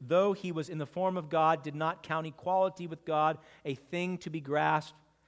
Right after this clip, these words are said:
but emptied himself by taking the form of a servant, being born in the likeness of men, and being found in human form, he humbled himself by becoming obedient to the point of death,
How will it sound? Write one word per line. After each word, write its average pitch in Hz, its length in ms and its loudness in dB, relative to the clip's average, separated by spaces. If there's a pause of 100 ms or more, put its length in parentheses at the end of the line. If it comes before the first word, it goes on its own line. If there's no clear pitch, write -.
(140)
but 139 200 -10
emptied 185 380 -2
himself 147 500 0
by 143 120 -2
taking 165 400 -6
the 147 80 -4
form 170 240 -4
of 170 80 -6
a 160 60 -8
servant, 139 480 -6 (280)
being 147 220 -4
born 160 260 2
in 160 60 -2
the 160 80 0
likeness 156 480 0
of 147 100 -12
men, 127 340 -6 (280)
and 131 140 -6
being 139 200 -4
found 165 380 0
in 165 60 -6
human 160 320 -8
form, 139 340 -4
he 131 180 -12
humbled 170 400 -4
himself 143 460 -4 (220)
by 127 120 -2
becoming 147 480 -6
obedient 160 600 -6
to 147 80 -14
the 143 80 -8
point 156 340 -4
of 143 140 -10
death, 135 280 -4